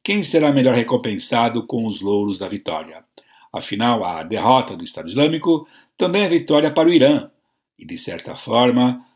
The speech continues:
para a velha de guerra rede Al-Qaeda, da qual o grupo jihadista é uma mutação.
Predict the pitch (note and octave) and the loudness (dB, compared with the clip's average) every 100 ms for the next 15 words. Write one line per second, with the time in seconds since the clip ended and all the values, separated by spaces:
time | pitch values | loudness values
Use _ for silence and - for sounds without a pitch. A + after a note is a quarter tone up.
0 | _ - F2+ F2+ D#2+ - G2+ B2+ B2+ A2+ | _ -10 -8 -6 -10 -6 0 2 2 0
1 | G2+ A2 A#2 G#2 F#2 G#2 - G#2+ - A#2+ | -2 -2 0 -2 -2 -2 0 -2 0 0
2 | A2+ F#2+ E2 - _ _ _ - G#2 - | 0 -2 -10 -16 _ _ _ -10 -10 -4
3 | G#2+ G2+ F#2+ G2+ - F2+ F2+ F#2 E2+ G#2+ | -4 -2 -4 -6 -6 -8 -6 -6 -4 -4
4 | A2+ - A2 A2 - _ _ G2 G2 F#2+ | -4 -4 -4 -6 -10 _ _ -8 -6 -6
5 | F#2 F#2 F2+ E2+ A2 G#2+ F#2+ - | -8 -6 -8 -4 -4 -4 -8 -10